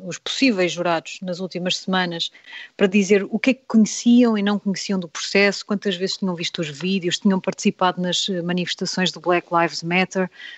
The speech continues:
ahm, enfim, eh, todo este julgamento está a ser preparado sabendo-se que, eh, se alguma decisão for tomada, ehm,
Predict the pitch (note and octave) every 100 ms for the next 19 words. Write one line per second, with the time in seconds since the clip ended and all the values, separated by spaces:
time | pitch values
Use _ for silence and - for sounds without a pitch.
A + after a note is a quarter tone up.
0 | _ G3+ G3 F#3+ F#3+ - _ G#3+ G3+ G3+
1 | E3+ - - - G#3+ G3+ G3 - _ -
2 | A#3+ A#3 A3+ G#3+ - A3 F#3 G3+ G3 G3+
3 | G3 - G3 F3+ G3 - - F#3 F#3 F#3
4 | - G3 F3 F#3 F3 - - G3 F#3+ F3+
5 | - - _ G3 F#3+ - - G3+ F#3 F3+
6 | G#3+ A3 G#3 - G#3 F#3 G3 F#3+ F3 G3
7 | F#3 - F#3+ F#3 F3+ D#3+ E3 D#3 - -
8 | _ F#3+ F#3 F3+ F3 F3 E3+